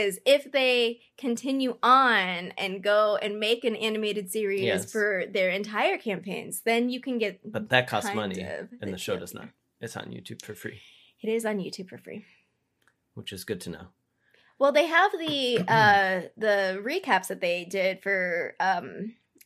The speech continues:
Speaker 1: uh, Mighty Nein. There were those animated ones that were, uh,
Speaker 2: Yeah.
Speaker 1: they were short.
Speaker 2: Were those unofficial?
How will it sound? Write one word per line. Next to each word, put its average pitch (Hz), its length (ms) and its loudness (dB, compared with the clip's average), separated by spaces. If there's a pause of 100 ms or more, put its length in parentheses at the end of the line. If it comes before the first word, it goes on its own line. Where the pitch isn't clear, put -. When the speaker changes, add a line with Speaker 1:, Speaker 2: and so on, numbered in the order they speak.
Speaker 1:
uh, 196 320 -4
Mighty 220 280 0
Nein. 208 720 -2
There 220 140 2
were 214 120 2
those 202 300 0
animated 208 640 0
ones 190 380 -4
that 180 220 0
were, 160 520 -2 (1000)
uh, 208 60 0
Speaker 2:
Yeah. 143 600 0
Speaker 1:
they 233 120 6
were 233 120 8
short. 247 760 2 (120)
Speaker 2:
Were 117 140 -6
those 120 220 -2
unofficial? 120 720 -4